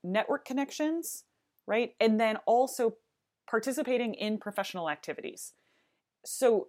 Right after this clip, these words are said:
that's where a yap can really help you. But if, if that is not in the cards for you, I also want you to hear these and then extrapolate to your life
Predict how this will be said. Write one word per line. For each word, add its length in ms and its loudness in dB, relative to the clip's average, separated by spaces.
that's 440 0
where 180 0
a 80 0
yap 300 -2
can 120 -6
really 220 -2
help 220 -6
you. 220 -4
But 220 2
if, 240 -2
if 160 0
that 200 4
is 120 0
not 180 -2
in 80 -4
the 60 -4
cards 360 -4
for 100 -6
you, 260 0
I 180 -2
also 260 0
want 220 -4
you 80 -4
to 140 -6
hear 400 0
these 240 0
and 180 0
then 120 -2
extrapolate 800 -2
to 160 0
your 240 2
life 500 -4